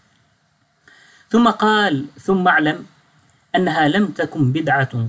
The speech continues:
قط إلا وقد مضى قبلها ما هو دليل عليها وعبرة فيها". يعني من قصص الأمم السابقة، من بدع الأمم السابقة التي ذكرت في القرآن،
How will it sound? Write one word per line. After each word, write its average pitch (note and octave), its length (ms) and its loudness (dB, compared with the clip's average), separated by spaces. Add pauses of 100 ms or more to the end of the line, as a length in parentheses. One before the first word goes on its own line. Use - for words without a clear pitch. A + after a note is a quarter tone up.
قط E3+ 280 -4
إلا D3+ 500 -2
وقد B2+ 360 -2
مضى C#3 400 0
قبلها D#3 440 -4
ما C#3+ 120 0
هو B2+ 200 0
دليل C#3+ 480 0
عليها D3 360 -2
وعبرة F3+ 340 -6
فيها". B2 360 -6 (720)
يعني E3+ 220 -2
من E3 120 -6 (440)
قصص D3+ 340 -2
الأمم B2 360 0
السابقة، B2 600 -2 (600)
من B2 420 2
بدع C#3 360 2
الأمم A#2+ 340 0
السابقة A#2+ 460 -2
التي A2+ 240 -4
ذكرت A2+ 380 -4
في - 60 -14
القرآن، A#2 540 -2